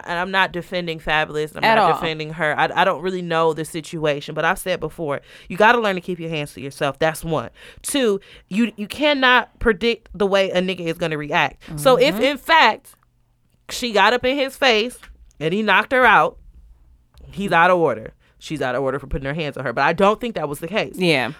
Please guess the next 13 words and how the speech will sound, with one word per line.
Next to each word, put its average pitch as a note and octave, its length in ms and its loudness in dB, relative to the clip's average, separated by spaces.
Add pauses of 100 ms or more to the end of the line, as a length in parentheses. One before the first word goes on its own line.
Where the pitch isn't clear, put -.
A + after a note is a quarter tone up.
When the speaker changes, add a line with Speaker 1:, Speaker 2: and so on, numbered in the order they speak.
(120)
Speaker 1:
Um, G3+ 520 2
when G3 180 -2
you A3+ 100 -2
seen C#4+ 300 -4
the C4+ 80 -2
video, A3 460 0
she B3+ 260 -6
clearly A3+ 960 -4 (540)
was F#3+ 180 -4
terrified A#3+ 800 0
of - 120 -10
him. C#3+ 240 -12
Speaker 2:
Mm-hmm. C#4 340 -4